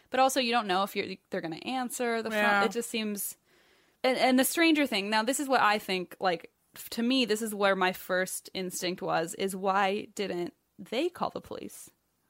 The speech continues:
Speaker 1: Like, why didn't Ginny
Speaker 2: Right.
Speaker 1: and Troy call the police? There's this massive snowstorm. They don't even, their car's not starting. Like,
Speaker 2: Yeah. Also, you would think they'd be a little frantic and,
Speaker 1: Mm-hmm.
Speaker 2: like, getting there. Like, if my mom said,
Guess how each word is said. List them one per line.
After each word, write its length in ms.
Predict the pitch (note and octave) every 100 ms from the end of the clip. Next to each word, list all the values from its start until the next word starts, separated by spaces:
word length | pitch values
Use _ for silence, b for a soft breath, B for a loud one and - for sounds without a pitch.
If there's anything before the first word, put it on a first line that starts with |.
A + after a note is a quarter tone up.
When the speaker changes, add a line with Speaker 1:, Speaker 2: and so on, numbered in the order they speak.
| _
Speaker 1:
Like, 180 | G3 G3
why 160 | G#3 G#3+
didn't 220 | C4 A#3+
Ginny 180 | A3+ A3
Speaker 2:
Right. 200 | C#4 D4+
Speaker 1:
and 80 | A3
Troy 140 | D#4+ F4+
call 180 | - D#3
the 80 |
police? 360 | - G3 F3+ -
There's 180 | G3 G3
this 200 | G#3 -
massive 340 | B3+ D4 D#4+
snowstorm. 460 | - C4 A#3 - A3
They 80 | A#3
don't 120 | B3+
even, 220 | B3+ A#3 G#3+
their 100 | G#3
car's 380 | - A3+ C4
not 200 | D4 A3+
starting. 440 | - F3 - F3 G3+ b b b b b b _ -
Like, 100 | A#3+
Speaker 2:
Yeah. 140 | G#3 -
Also, 260 | B3 D4 F4
you 160 | C4+
would 100 | C4
think 220 | A#3+ A#3+
they'd 120 | A3+ G#3
be 120 | A3
a 80 | G3+
little 200 | G3 F#3
frantic 840 | - F#3+ G#3 A3+ G3+ G3 - - _
and, 100 | A3+
Speaker 1:
Mm-hmm. 120 | A3+ G#3
Speaker 2:
like, 180 | F#3
getting 300 | - G#3 G#3
there. 300 | G3 F#3 F3+ F3+
Like, 240 | G3+ G3+
if 100 | G#3
my 120 | G#3+
mom 200 | G#3+ A3 A3
said, 320 | G#3+ G3